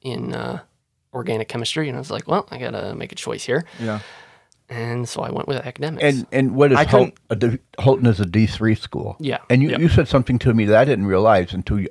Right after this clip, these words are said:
Speaker 3: until I thought about what you said. It's harder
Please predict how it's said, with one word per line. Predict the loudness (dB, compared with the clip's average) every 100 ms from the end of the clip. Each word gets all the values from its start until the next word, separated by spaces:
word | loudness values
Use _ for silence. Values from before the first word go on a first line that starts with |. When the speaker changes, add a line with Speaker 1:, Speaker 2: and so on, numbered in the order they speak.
| _
Speaker 3:
until | -12 -2
I | 0
thought | 2 2
about | 4 2
what | 0
you | -2
said. | 2 4 4 -2 -20 -20 _ _ _ -6
It's | 0
harder | 0 0 4 4 4 0 -2